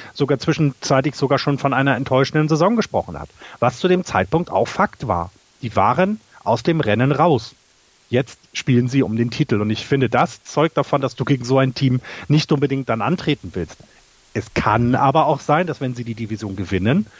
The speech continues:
dass dann dieses, ähm, naja, dieses erste erreichte Ziel, wir haben die Playoffs erreicht, im Kopf schon Dinge, Schalter umlegt, die du vielleicht nicht umlegen möchtest, weil sie Zufriedenheit einstellen.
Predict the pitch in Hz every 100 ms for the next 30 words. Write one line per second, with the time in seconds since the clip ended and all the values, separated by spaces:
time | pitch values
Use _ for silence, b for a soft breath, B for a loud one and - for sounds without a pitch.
0 | B B B B B _ - 113 - 143
1 | 165 127 117 135 143 - - 127 117 123
2 | 120 123 131 147 131 123 - 156 175 -
3 | 123 135 147 - - 131 113 107 160 180
4 | 160 135 160 147 117 98 92 90 - -
5 | 110 - 151 - - _ _ _ _ _
6 | - - 131 139 151 185 180 B B B
7 | _ _ - - 139 180 151 156 151 156
8 | 143 135 123 123 113 127 165 - - -
9 | 127 123 - - 117 117 110 127 123 139
10 | 123 - B B - 120 120 123 123 123
11 | _ - 139 143 117 95 - 85 - -